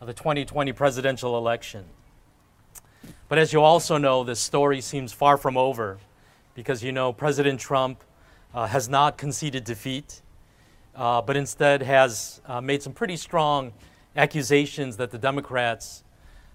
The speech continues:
uh, have committed basically massive fraud and have rigged this election. And it's hard to remember an election in recent history that has stirred such intense feelings on both sides.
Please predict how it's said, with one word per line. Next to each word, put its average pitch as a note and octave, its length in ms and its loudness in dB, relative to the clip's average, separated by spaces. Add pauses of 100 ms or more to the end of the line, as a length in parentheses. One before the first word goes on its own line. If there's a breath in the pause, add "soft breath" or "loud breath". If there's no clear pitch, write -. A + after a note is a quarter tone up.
(120)
uh, A#2+ 380 -2
have B2+ 460 2
committed C#3 400 -2
basically C3+ 440 -6
massive B2+ 460 -4
fraud C3+ 480 -4 (800 soft breath)
and C3 180 0
have B2 240 2
rigged C#3 380 -2
this B2+ 180 -8
election. C3+ 560 -6 (1600 soft breath)
And D#3+ 100 0
it's D#3+ 120 0
hard G#3+ 280 4
to A3 60 0
remember D3 760 2 (500)
an C#3+ 100 0
election D3 440 2
in B2+ 120 -4
recent C3+ 320 -4
history C3+ 420 -2
that A#2 200 -2
has A#2 160 -4
stirred B2+ 380 -4 (240 loud breath)
such - 280 -2
intense D3+ 500 -4
feelings C3 680 -4 (560 loud breath)
on C3 140 -2
both C#3 220 0
sides. B2 600 -2